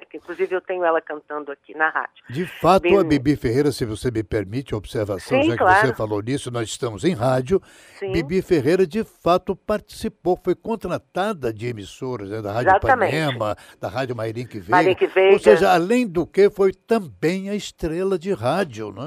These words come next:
Speaker 2: é?
Speaker 1: Uhum, sim, sim. E, é, bom, era onde tudo começava, na rádio,
Speaker 2: É,
Speaker 1: né?
Speaker 2: verdade,
Speaker 1: A
Speaker 2: é.
Speaker 1: rádio que sempre entrou na casa das pessoas,
Speaker 2: É
Speaker 1: né?
Speaker 2: verdade, é.
Speaker 1: Então, isso, né, até hoje,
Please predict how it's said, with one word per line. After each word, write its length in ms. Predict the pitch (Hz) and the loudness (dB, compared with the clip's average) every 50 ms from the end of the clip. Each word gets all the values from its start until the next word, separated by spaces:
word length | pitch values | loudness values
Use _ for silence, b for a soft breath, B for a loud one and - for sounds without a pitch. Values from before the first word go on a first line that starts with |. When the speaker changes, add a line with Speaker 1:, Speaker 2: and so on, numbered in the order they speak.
| 175 | -12
Speaker 2:
é? 40 | 170 - _ _ _ _ _ _ _ _ _ _ _ _ _ 214 | -14 -16 _ _ _ _ _ _ _ _ _ _ _ _ _ -8
Speaker 1:
Uhum, 380 | 220 220 196 220 233 247 262 254 _ - - | -8 -6 -2 -2 -2 -2 -2 -4 _ -8 -2
sim, 180 | 247 254 285 277 - | -2 0 0 -2 -2
sim. 240 | 269 269 277 277 277 B B B B B B B B - | -2 -4 -4 -4 -8 B B B B B B B B -8
E, 440 | 226 233 226 226 226 226 226 220 214 214 - | -4 -2 0 0 2 2 4 6 6 6 6
é, 140 | 220 226 - | 4 4 6
bom, 240 | 240 320 - 131 - | 6 4 4 4 2
era 260 | - 170 170 175 180 - - | 0 2 4 2 2 2 2
onde 300 | 185 208 220 208 214 202 | 0 2 2 0 0 -4
tudo 260 | - - 220 202 226 | -6 -6 -8 -6 -2
começava, 800 | - 226 220 233 233 233 - - 190 165 156 151 - 139 110 - _ _ _ _ _ _ _ _ | 0 0 0 0 0 -2 0 2 4 4 4 2 0 -4 -16 -18 _ _ _ _ _ _ _ _
na 120 | 151 185 202 | 0 0 2
rádio, 380 | 196 196 156 139 143 139 - - - _ _ - | 4 4 4 4 2 0 -6 -16 -16 _ _ -12
Speaker 2:
É, 280 | 101 92 - - 78 151 | -10 -10 -10 -10 -4 0
Speaker 1:
né? 160 | 196 233 262 | 2 2 2
Speaker 2:
verdade, 320 | 233 - - - - - - - | 2 0 -8 -12 -12 -10 -2 2
Speaker 1:
A 180 | - 180 185 185 | 4 6 6 6
Speaker 2:
é. 40 | 175 175 175 | 4 4 6
Speaker 1:
rádio 420 | 165 165 165 165 175 175 - 226 | 6 8 8 8 6 6 2 -2
que 140 | - - 240 - - | -2 -2 -4 -2 0
sempre 420 | 233 214 226 226 - 262 226 220 | 0 0 2 0 0 -2 0 2
entrou 640 | 226 220 214 - - 226 226 240 247 254 247 220 - _ - | 2 2 2 2 4 6 8 8 8 6 4 2 0 _ -4
na 140 | 180 185 | -2 -2
casa 320 | - - 175 175 170 170 160 | 2 4 6 6 6 4 0
das 180 | 151 165 151 - | -2 -4 -6 -6
pessoas, 580 | - 160 - - 165 160 147 135 135 123 123 - - - _ _ _ _ - | -10 -12 -10 -6 -4 -4 -2 -4 -6 -8 -12 -14 -18 -20 _ _ _ _ -12
Speaker 2:
É 40 | 104 | -4
Speaker 1:
né? 280 | 107 175 196 226 247 - | 2 4 4 4 4 2
Speaker 2:
verdade, 340 | - 185 - - - - - | -2 -14 -14 -16 -16 -16 -16
é. 140 | 151 - - - | -16 -16 -16 -12
Speaker 1:
Então, 880 | - 170 175 - 175 175 170 170 175 185 202 226 240 220 160 156 151 147 | -12 -6 0 2 6 6 8 8 10 10 10 10 8 8 6 4 2 2
isso, 680 | 165 180 180 - - 262 302 302 247 175 156 139 135 131 _ - | 0 0 -2 -2 -2 0 0 2 2 2 2 0 -2 -8 _ -8
né, 340 | - 170 175 185 220 220 208 - | 0 2 4 6 6 6 4 4
até 240 | 190 185 - 185 160 | 2 4 6 6 8
hoje, 500 | 190 202 226 247 - - - - - | 8 8 8 8 4 0 -6 -8 -10